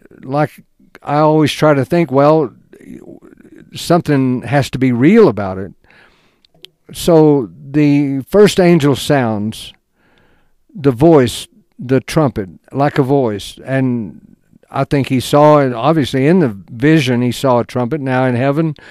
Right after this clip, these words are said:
at this moment when this does happen someday, uh, are we gonna, is that gonna be that way?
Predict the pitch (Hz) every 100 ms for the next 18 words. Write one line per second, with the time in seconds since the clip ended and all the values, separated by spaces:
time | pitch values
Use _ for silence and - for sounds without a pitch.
0 | - 135 131 - 135 - 135 147 156 131
1 | 131 135 120 - 139 143 143 143 147 139
2 | 160 151 151 160 156 - - - _ -
3 | 127 127 123 117 113 87 71 220 151 -
4 | - 110 123 127 131 117 135 127 120 110
5 | 131 120 127 120 127 127 117 139 156 135
6 | 143 156 190